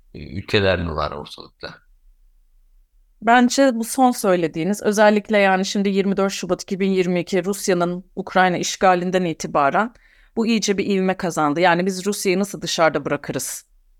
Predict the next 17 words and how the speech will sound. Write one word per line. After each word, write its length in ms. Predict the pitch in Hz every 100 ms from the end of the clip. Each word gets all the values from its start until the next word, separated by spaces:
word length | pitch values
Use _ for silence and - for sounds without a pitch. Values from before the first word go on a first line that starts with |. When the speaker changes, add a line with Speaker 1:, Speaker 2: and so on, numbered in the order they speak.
| -
Speaker 2:
diye 180 | 190 156
düşünürlerken 800 | 175 190 175 147 139 143 233 214
Norveç'e 640 | 185 160 165 - 165 - _
yöneldiler. 720 | - 151 147 131 131 143 196 - _ _ -
Norveç 340 | 196 170 170
şu 160 | - 180
an 100 | 165
işte 220 | - 185
Almanya'ya 840 | 170 165 165 160 147 143 170 -
birincil 520 | 170 165 160 151 156 147
şey, 380 | - - 113 - _ _ -
e, 240 | 127 104 - - _ _ _
ihraç 420 | 180 - 156 143
ediyor, 280 | 196 - 110 - _ _ _ -
e, 100 | 139
petrolü, 500 | - 143 - 120 127
gazı. 400 | 123 113 127